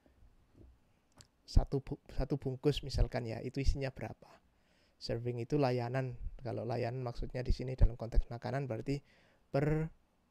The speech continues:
eh, bungkusnya itu yang dibeli itu. Oke. Itu adik-adik silakan. Jadi setelah itu learning journal.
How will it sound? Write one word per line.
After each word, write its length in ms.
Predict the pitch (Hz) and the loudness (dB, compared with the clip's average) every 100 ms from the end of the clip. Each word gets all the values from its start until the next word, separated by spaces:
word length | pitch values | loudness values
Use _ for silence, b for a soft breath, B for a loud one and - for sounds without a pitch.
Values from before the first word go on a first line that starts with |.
| - | -8
eh, 440 | 131 120 117 117 117 _ _ - | -6 -4 -4 -6 -8 _ _ -10
bungkusnya 640 | 131 - 143 - 143 123 | -6 2 4 4 2 0
itu 220 | 120 - 117 - | -2 -6 -10 -10
yang 140 | 127 | -8
dibeli 420 | 117 - 110 110 104 | -8 -8 -6 -6 -10
itu. 160 | 113 127 - b b b b b - | -14 -16 -20 b b b b b -16
Oke. 380 | 127 127 123 117 117 117 117 113 120 - - - - - - - - - _ b b b b b _ | -14 -10 -6 -4 -2 -4 -6 -8 -10 -12 -16 -14 -12 -10 -10 -14 -20 -20 _ b b b b b _
Itu 120 | 175 | -2
adik-adik 400 | 185 143 151 202 - | -2 -2 -2 -6 2
silakan. 480 | - 131 127 190 220 - - | 4 6 4 -2 -2 -8 -10
Jadi 600 | 127 131 135 135 131 131 131 _ | -6 0 2 4 2 0 -4 _
setelah 400 | - - - 123 | -10 -6 -2 -2
itu 320 | 117 - 202 262 - | -2 0 0 0 -4
learning 400 | 143 123 120 117 | 0 0 0 -6
journal. 400 | - 107 113 107 | -8 -8 -6 -10